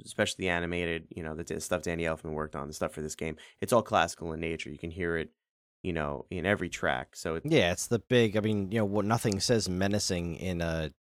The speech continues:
Speaker 2: cinematic form better than timpani, you know?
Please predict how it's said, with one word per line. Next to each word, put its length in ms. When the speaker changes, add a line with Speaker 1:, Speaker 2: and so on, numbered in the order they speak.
Speaker 2:
cinematic 560
form 360
better 220
than 200
timpani, 580
you 60
know? 160